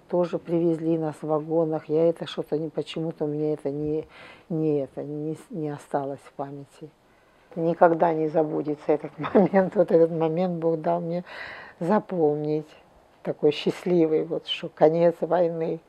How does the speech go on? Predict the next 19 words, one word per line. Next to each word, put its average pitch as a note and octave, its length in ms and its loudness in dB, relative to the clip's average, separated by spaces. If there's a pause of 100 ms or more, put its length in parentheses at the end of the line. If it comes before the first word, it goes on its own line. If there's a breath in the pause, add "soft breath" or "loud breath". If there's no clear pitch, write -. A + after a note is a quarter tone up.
(520 loud breath)
Он E3+ 120 6
приходил E3 540 6
к E3+ 120 0
нам, A3+ 220 6 (260 loud breath)
ложил E3 400 6
вещи, E3 580 6 (640 soft breath)
а - 180 0
мама F#3 300 10
приходи-, E3+ 380 6
мама E3 200 2
на D#3 120 2
работе, D3+ 480 4
а D3+ 260 2
мама E3 320 4
приходила E3+ 580 4
с - 100 -2
работы, D3+ 500 2
вытаскивала C#3+ 720 0
их, C#3 400 -8